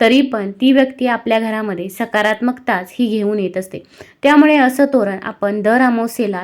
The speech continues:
हे लावलंच पाहिजे. आणि या अमावस्येला तर विशेष महत्त्व आहे, कारण की ही दीप अमावस्या आहे,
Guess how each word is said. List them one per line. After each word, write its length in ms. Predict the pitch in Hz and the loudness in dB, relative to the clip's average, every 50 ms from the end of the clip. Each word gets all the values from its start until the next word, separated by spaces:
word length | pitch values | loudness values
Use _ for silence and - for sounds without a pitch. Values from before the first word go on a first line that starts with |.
| 190 - | -4 0
हे 120 | 262 269 247 | 0 2 2
लावलंच 400 | 214 190 185 185 190 196 196 - | 2 0 0 -2 -2 -4 -6 -6
पाहिजे. 320 | - 202 190 175 170 170 - _ _ - - - - - | -8 -6 -6 -6 -8 -10 -14 _ _ -20 -20 -12 -4 -2
आणि 220 | 220 226 240 240 | 2 2 2 2
या 120 | 233 226 226 | 2 2 2
अमावस्येला 640 | 240 247 247 240 240 247 - 254 220 208 185 190 190 - | 2 2 0 0 -2 -4 -4 -4 -4 -2 -4 -4 -4 -4
तर 100 | 226 233 | -4 -2
विशेष 380 | 208 220 208 - - 262 269 262 | -2 -4 -4 -2 0 0 0 0
महत्त्व 360 | 254 220 196 202 196 - 196 | -2 -2 -2 -4 -8 -6 -6
आहे, 200 | 190 185 170 175 170 - _ - - _ _ | -6 -6 -6 -10 -16 -18 _ -20 -20 _ _
कारण 340 | - 254 247 262 285 311 294 | -2 0 2 2 4 2 4
की 120 | 302 311 | 4 2
ही 300 | 311 311 302 277 214 - 214 | 2 4 2 2 0 -2 -4
दीप 340 | 202 214 254 285 285 294 269 | 0 2 4 4 4 2 0
अमावस्या 520 | 240 214 208 202 202 202 202 - 220 208 | 0 0 0 -2 -4 -4 -6 -6 -6 -6
आहे, 220 | 202 190 180 180 | -6 -6 -10 -14